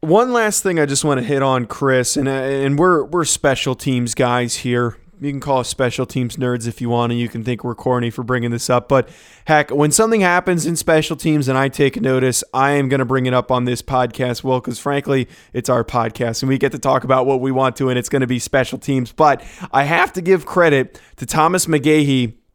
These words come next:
in the decision to use sky kicks on kickoff. Now, I don't know if, and we didn't really explore special teams too much on tape, and I don't know if they were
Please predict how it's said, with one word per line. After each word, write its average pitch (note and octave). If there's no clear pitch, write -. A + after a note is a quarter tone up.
in D3
the D3
decision E3+
to D#3
use D3
sky D3
kicks D3
on B2+
kickoff. B2+
Now, D#3
I D#3+
don't G3
know F3
if, D3+
and C3+
we E3+
didn't G3
really E3
explore D#3
special D3
teams C3+
too -
much C#3
on B2
tape, C3+
and C3
I C#3+
don't D3+
know D3
if C#3
they D3+
were B2+